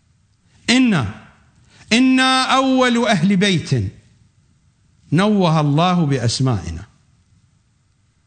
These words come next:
نوه يعني أشار، التنويه الإشارة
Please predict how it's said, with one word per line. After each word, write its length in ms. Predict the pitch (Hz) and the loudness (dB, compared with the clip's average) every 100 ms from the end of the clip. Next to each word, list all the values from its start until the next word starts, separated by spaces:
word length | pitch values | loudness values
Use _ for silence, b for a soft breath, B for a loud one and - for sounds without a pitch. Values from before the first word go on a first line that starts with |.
| _ _ _ _ _ _ _ _ _ - | _ _ _ _ _ _ _ _ _ -8
نوه 340 | - 151 180 208 254 - | -2 0 0 -2 -6 -6
يعني 360 | 143 131 135 135 | -4 -4 -4 -4
أشار، 560 | - 170 196 220 262 285 - _ _ _ _ _ _ _ _ _ _ _ _ _ - | -2 -2 0 -2 -4 -8 -18 _ _ _ _ _ _ _ _ _ _ _ _ _ -10
التنويه 680 | 120 - 131 131 185 277 262 - _ _ _ _ _ _ _ _ _ _ _ _ 143 | -8 -4 -2 0 0 -2 -4 -12 _ _ _ _ _ _ _ _ _ _ _ _ -4
الإشارة 920 | 131 120 - 170 202 208 226 226 | -2 -4 -2 -2 0 -2 -4 -8